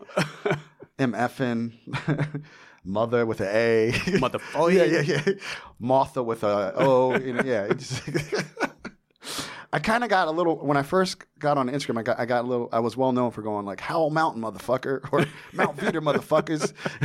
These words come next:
Speaker 1: <laughs> And the wineries are like, "Yeah, <laughs> mountain fruit." <laughs> Don't fuck with mountain fruit. <laughs> Um,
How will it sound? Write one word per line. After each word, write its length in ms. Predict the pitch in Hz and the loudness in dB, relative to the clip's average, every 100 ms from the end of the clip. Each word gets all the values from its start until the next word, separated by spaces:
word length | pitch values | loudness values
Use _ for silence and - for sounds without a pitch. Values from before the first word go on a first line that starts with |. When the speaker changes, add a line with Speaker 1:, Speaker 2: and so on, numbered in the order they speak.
| 147 - 151 - - | -2 -4 -6 -10 -14
Speaker 1:
<laughs> 180 | - - | -14 -4
And 140 | 147 | -2
the 20 | 147 | 0
wineries 440 | 151 170 160 131 | 0 0 0 -4
are 40 | 120 | -2
like, 280 | 120 - | -4 -4
"Yeah, 420 | 170 240 - 120 151 | -2 -2 -2 -2 0
<laughs> 1000 | 196 151 151 - - - - - - - | 0 -2 -4 -10 -18 -20 -20 -20 -20 -14
mountain 320 | - 180 160 151 | -2 -2 0 -2
fruit." 360 | 208 143 - - - 151 - _ _ | 0 0 2 -4 -2 -6 -8 _ _
<laughs> 520 | - - - - - | -20 -20 -20 -20 -8
Don't 200 | 175 180 | -4 -4
fuck 220 | - 190 | -4 -4
with 80 | 175 | -2
mountain 220 | 180 175 | -4 -6
fruit. 340 | 151 190 127 - | -6 -4 -6 -2
<laughs> 1040 | 147 - 147 - - - - - - - - | -4 -2 -6 -6 -10 -14 -12 -12 -14 -12 2
Um, 380 | 147 147 139 | 4 4 2